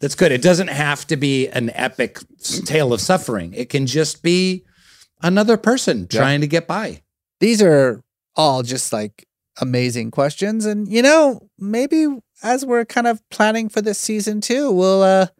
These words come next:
Speaker 2: we'll borrow some of these. Uh, we got a lot of amazing guests, so many more existential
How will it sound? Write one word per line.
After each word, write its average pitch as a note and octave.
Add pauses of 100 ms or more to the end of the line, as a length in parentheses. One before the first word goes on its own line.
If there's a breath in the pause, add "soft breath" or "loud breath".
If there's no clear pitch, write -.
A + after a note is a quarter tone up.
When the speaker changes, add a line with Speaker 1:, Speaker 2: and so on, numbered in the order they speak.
(220)
Speaker 2:
we'll G3
borrow A#3+
some A2+
of G#2
these. - (220)
Uh, A2+
we A#2+
got B2
a A#2
lot C3+ (460 soft breath)
of A2
amazing D#3
guests, D3 (560)
so -
many G3+
more D#3 (480)
existential D3